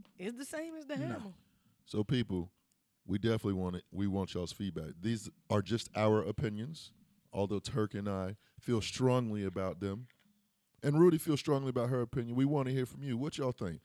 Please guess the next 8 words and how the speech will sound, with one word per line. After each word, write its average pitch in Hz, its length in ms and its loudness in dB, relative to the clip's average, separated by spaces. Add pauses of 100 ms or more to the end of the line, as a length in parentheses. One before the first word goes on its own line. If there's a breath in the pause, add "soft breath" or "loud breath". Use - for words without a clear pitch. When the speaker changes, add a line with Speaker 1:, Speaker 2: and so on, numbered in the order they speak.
(380 soft breath)
Speaker 3:
Should - 400 4 (220)
gays, 349 760 12 (720)
did 95 120 -6
I - 20 -4
do 101 160 -2
it 104 140 -2
right? 117 80 -8 (880)
Speaker 2:
Yeah, 135 120 -20